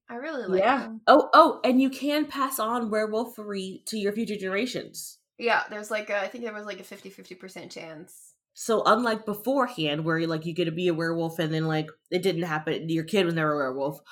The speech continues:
Speaker 2: you can pass it on. And little kid werewolves were hilarious,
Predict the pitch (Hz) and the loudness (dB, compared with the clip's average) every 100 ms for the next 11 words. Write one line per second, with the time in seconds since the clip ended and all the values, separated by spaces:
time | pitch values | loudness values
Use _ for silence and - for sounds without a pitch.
0 | - - - - 160 165 208 220 196 190 | -20 -18 -18 -6 -2 0 0 -2 -2 -2
1 | - 143 127 - - 175 165 160 202 285 | -2 -2 -6 -14 -4 -2 0 0 0 0
2 | 277 196 185 202 214 160 160 139 117 95 | -2 0 0 -2 -4 -6 -6 -6 -6 -8
3 | - - - - | -12 -16 -16 -16